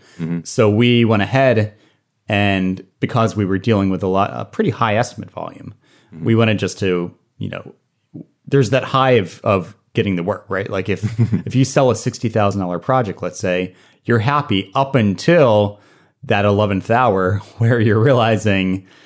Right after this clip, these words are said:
Speaker 2: you know, "Holy crap, this is a hundred twenty thousand dollar project."
Speaker 1: Right,
Speaker 2: And
Speaker 1: which happens a lot.
Speaker 2: Yeah, right.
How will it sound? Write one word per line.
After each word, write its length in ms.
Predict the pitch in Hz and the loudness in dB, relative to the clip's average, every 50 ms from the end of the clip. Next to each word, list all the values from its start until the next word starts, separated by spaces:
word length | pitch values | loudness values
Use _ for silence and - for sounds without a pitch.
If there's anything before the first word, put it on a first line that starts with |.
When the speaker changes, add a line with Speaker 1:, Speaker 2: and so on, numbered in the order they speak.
| - _ _ _ _ - | -20 _ _ _ _ -14
Speaker 2:
you 80 | - 92 | -10 -8
know, 160 | 98 92 90 | -6 -6 -6
"Holy 240 | 98 110 107 101 - | -4 -2 -2 -2 -2
crap, 260 | - - 98 92 - | -2 -4 -4 -4 -4
this 180 | - 95 95 - | -6 -8 -8 -8
is 80 | 98 95 | -10 -10
a 60 | 87 | -6
hundred 300 | - 98 95 92 90 87 | -6 -6 -6 -6 -6 -8
twenty 220 | - - 120 120 107 | -4 -2 -2 -2 -2
thousand 300 | - 80 80 82 82 80 | -4 -6 -8 -8 -10 -12
dollar 180 | 78 82 82 | -14 -14 -16
project." 580 | - - - - - - - - - - - _ _ _ _ _ _ _ - - _ - | -14 -14 -14 -14 -14 -16 -18 -20 -20 -20 -20 _ _ _ _ _ _ _ -20 -18 _ -4
Speaker 1:
Right, 200 | - - - 92 | -2 -2 -2 -2
Speaker 2:
And 80 | 87 90 | -2 -2
Speaker 1:
which 160 | 120 110 - | -2 -2 -2
happens 420 | 123 143 156 - - 73 71 - - _ _ - | -4 -4 -4 -2 -4 -4 -6 -6 -10 _ _ -8
a 60 | 76 | -6
lot. 560 | 71 69 67 78 85 - - - - - - - - | -4 -4 -2 -2 -2 -4 -4 -6 -12 -14 -16 -8 -4
Speaker 2:
Yeah, 220 | 98 82 - - - _ _ - | -4 -4 -4 -8 -18 _ _ -6
right. 240 | 101 87 82 78 | -4 -4 -4 -6